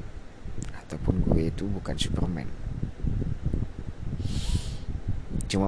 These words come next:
waktu itu gue berpikirnya seperti ini. Yang berpihak sama dia itu hanya beberapa anak aja yang berkuasa, yang sok berkuasa. Sedangkan siswa dari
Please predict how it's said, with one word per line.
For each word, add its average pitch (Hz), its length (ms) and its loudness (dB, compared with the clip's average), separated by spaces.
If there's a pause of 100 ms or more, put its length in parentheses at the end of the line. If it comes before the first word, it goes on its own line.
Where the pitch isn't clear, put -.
waktu 87 240 2
itu 107 80 2
gue 110 160 6
berpikirnya 87 640 6
seperti - 400 2
ini. - 260 -2 (2500)
Yang 85 160 0
berpihak - 400 0
sama 80 240 -2
dia 71 240 -2
itu - 160 4
hanya 82 160 0
beberapa 73 480 0
anak - 320 0
aja - 240 -2 (240)
yang 57 160 -6
berkuasa, - 560 -2
yang 71 160 -2
sok - 240 0
berkuasa. - 480 4 (1500)
Sedangkan - 440 0
siswa 95 320 0
dari 82 200 -2